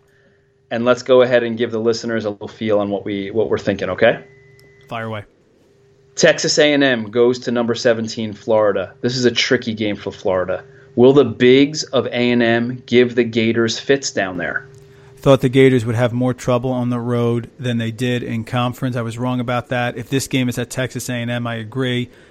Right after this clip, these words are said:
Speaker 2: They're not losing at home.
Speaker 1: Very good. Kansas State goes into one of your least favorite places, Morgantown, and they play number thirteen,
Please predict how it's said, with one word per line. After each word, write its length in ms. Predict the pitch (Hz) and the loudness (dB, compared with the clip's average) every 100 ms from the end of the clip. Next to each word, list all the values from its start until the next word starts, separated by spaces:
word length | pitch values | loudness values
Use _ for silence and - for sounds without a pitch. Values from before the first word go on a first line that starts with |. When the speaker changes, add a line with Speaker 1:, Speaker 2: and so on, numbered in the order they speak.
| _ | _
Speaker 2:
They're 160 | 131 127 | -2 0
not 160 | 123 | 0
losing 260 | 120 117 139 | -2 -4 -6
at 80 | 117 | -8
home. 220 | 110 101 - _ _ _ _ _ - - - - | -10 -12 -20 _ _ _ _ _ -20 -20 -10 -2
Speaker 1:
Very 160 | 101 | 0
good. 280 | 95 95 - - - - - - _ _ _ _ - - | 2 0 -2 -16 -20 -20 -20 -20 _ _ _ _ -20 -12
Kansas 600 | - - 139 143 143 143 | -4 2 4 4 2 2
State 480 | - - 135 110 - _ _ _ _ | 0 2 2 0 -6 _ _ _ _
goes 280 | 120 113 113 | 0 0 2
into 280 | 120 117 117 | 0 2 0
one 240 | 113 113 | 2 2
of 40 | |
your 160 | 113 107 | 2 0
least 520 | 104 127 156 147 - | 2 4 4 4 0
favorite 320 | - 120 113 | 2 4 2
places, 640 | 110 - 104 98 101 98 - _ _ | 0 -2 -2 -2 -6 -8 -10 _ _
Morgantown, 960 | 113 135 135 123 113 104 107 98 95 95 - _ | -2 2 4 4 2 -4 -6 -8 -8 -12 -16 _
and 140 | - 113 | -4 0
they 100 | 117 | 0
play 320 | 113 127 110 | 2 2 4
number 260 | 113 110 104 | 2 0 -4
thirteen, 800 | - - 127 - - 107 95 | -2 2 2 0 -10 -10 -12